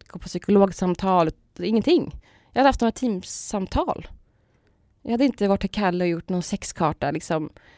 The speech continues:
Jag hade inte varit, gjort den processen. Så det blev bara liksom, ja, men Flashback-trådar. Och sen var det just den här grejen.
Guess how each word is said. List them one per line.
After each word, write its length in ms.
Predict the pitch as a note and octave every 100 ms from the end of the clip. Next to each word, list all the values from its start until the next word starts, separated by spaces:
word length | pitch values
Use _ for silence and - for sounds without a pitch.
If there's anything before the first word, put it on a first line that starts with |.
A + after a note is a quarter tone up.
| _ _ _
Jag 160 | - G#3+
hade 120 | A3
inte 140 | A3 G#3
varit, 140 | A3
gjort 180 | B3 -
den 120 | G#3+
processen. 640 | - A3+ D4+ - - - - _ _ _ _ _
Så 120 | G3
det 120 | G#3+
blev 140 | A#3
bara 200 | A#3 G3+
liksom, 380 | F3 F3+ F3 E3+ - - - - - - -
ja, 100 | A#3
men 320 | B3 A#3 G#3 _ _ -
Flashback-trådar. 1040 | B3+ - G3+ G#3 A3 A#3 G#3 G3+ G3+ G3+ - _ _
Och 160 | _ G3+
sen 160 | G3 G3+
var 280 | A#3 A3+
det 60 | F#3
just 280 | E3 D#3 -
den 100 | E3
här 120 | D3+
grejen. 480 | - B3+ E3+ F2